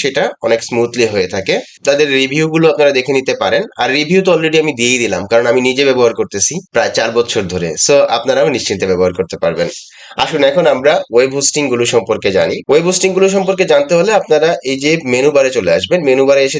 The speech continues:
দেখুন ফ্রি ডোমেন প্ল্যান, স্ট্যান্ডার্ড ওয়েব হোস্টিং, প্রফেশনাল ওয়েব হোস্টিং, প্রিমিয়াম ওয়েব হোস্টিং, মার্ন স্ট্যাক হোস্টিং। তো প্রথমেই আমরা ফ্রি ডোমেন প্ল্যানটা দেখবো। ফ্রি ডোমেন প্ল্যানে ক্লিক করছি। তাদের ফ্রি ডোমেন প্ল্যানে তিনটা প্যাকেজ রয়েছে, স্ট্যান্ডার্ড হোস্টিং,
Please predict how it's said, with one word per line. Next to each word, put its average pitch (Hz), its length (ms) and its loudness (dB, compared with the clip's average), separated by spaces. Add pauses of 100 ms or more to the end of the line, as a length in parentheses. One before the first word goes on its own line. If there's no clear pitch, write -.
দেখুন 170 240 -2
ফ্রি 127 120 -2 (100)
ডোমেন 135 260 2
প্ল্যান, 147 180 0 (140)
স্ট্যান্ডার্ড 117 380 0
ওয়েব 123 180 -2
হোস্টিং, 131 240 -2 (480)
প্রফেশনাল 139 480 0
ওয়েব 131 200 2
হোস্টিং, 165 240 -2 (120)
প্রিমিয়াম 123 320 0
ওয়েব 127 200 0
হোস্টিং, 135 240 0 (160)
মার্ন 98 180 0 (120)
স্ট্যাক - 280 -2
হোস্টিং। 76 260 -8 (540)
তো 147 140 2
প্রথমেই 185 360 2
আমরা 196 220 2
ফ্রি 147 120 -2 (120)
ডোমেন 156 260 2
প্ল্যানটা 120 320 0 (100)
দেখবো। 95 240 -4 (120)
ফ্রি 117 180 -2
ডোমেন 123 260 2
প্ল্যানে 117 300 0
ক্লিক 139 240 -6
করছি। 147 220 -4 (140)
তাদের 117 280 2
ফ্রি 123 180 -6
ডোমেন 135 240 2
প্ল্যানে 131 200 0 (160)
তিনটা 175 340 -2 (120)
প্যাকেজ 123 260 -2 (120)
রয়েছে, 82 260 -4 (360)
স্ট্যান্ডার্ড 135 420 -2
হোস্টিং, 185 240 -2